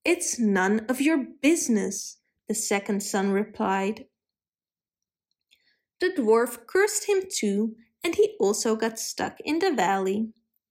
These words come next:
When the second son also didn't return,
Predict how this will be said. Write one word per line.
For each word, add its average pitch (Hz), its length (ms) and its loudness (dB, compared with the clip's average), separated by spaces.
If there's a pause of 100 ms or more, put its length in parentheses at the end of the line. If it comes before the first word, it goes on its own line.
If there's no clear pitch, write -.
(1200)
When 208 140 2
the 190 80 0
second 220 460 -2
son 220 420 -4
also 294 360 0
didn't 196 340 0
return, 208 640 -2